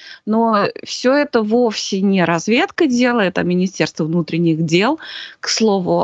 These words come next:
о, о хороших и плохих м-, ментах.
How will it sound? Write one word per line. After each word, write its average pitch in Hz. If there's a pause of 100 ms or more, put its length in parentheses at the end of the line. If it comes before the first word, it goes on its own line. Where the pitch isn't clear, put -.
о, 170
о 170
хороших 175
и 190
плохих 175
м-, 165
ментах. 170